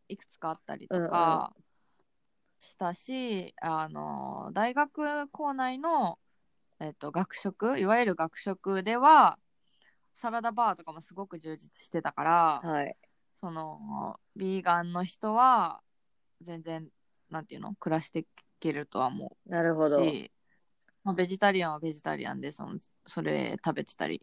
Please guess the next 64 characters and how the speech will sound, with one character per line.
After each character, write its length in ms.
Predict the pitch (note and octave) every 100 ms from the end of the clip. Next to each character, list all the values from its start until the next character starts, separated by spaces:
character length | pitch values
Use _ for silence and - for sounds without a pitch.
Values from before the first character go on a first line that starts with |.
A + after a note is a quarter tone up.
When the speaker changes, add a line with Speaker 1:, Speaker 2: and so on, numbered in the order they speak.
| _
Speaker 1:
し 140 | -
た 100 | -
Speaker 2:
う 40 | F#3+
ん 40 |
う 20 |
ん 600 | F3 F3 F3 E3 E3+ E3 E3+
う 20 |
ん。 60 |
Speaker 1:
感 240 | F#3 D3+ D3
じ？ 60 | - E3+ A3 - - _ _ _ _
う 60 | D3
ん。 100 | D3
Speaker 2:
そ 240 | G3 F#3
う 20 |
な 160 | D#3+ D3
ん 100 | C3+
だ。 200 | C3 D3 - _ _ - _ _ _ _ _ -
そ 260 | A3 G#3 G3
う 40 |
ね。 320 | E3+ F3 F3+
ま 300 | F#3+ B3 A3
あ、 100 | F3 - _ _ _ _ -
な 120 | C4+
ん 40 | B3
か 120 | G3+
さ、 280 | F#3+ F3+ - - - - -
こ 120 | G#3
の 300 | F#3 F3+ E3+ -
ビ 260 | G#3+ A#3 C4
ー 20 |
ガ 120 | A3+
ン 40 | F3+
と 80 |
か 80 | F3+
ベ 120 | E3+
ジ 120 | F3 F#3+
タ 100 | A3+
リ 60 |
ア 60 | F#3+
ン 40 |
っ 20 |
て 100 | E3 D#3
聞 120 | -
く 100 | F3+
と、 160 | E3
ま 100 | D#3+
あ、 20 | E3
サ 140 | C#4+
ラ 120 | D#4
ダ 100 | A3+
中 200 | - G3
心 200 | F#3+ G3
の 80 | F#3+
イ 180 | D3 G3+
メ 160 | A3
ー 40 | G3
ジ 100 | D3
が 80 | C#3+
あ 60 |
る 100 | E3
ん 40 | D3
だ 100 | C#3
け 120 | F3+
ど 260 | D#3 C#3+